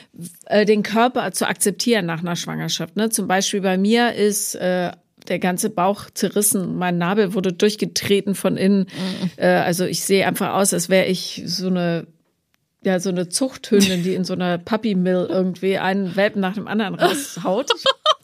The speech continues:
Speaker 1: So ein bisschen. Und genau, und das hat die Frau wohl erleichtert,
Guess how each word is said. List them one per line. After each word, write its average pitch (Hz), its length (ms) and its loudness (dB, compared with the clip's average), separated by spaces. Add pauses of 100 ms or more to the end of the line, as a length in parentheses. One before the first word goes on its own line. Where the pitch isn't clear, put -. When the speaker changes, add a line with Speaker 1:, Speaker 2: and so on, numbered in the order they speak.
Speaker 1:
So 214 100 0
ein 190 100 -4
bisschen. 208 420 -2 (560)
Und 240 420 0
genau, 220 280 4
und 208 120 0
das 233 160 2
hat 262 160 -2
die 240 100 -4
Frau 220 500 0 (800)
wohl 220 200 4
erleichtert, 226 920 2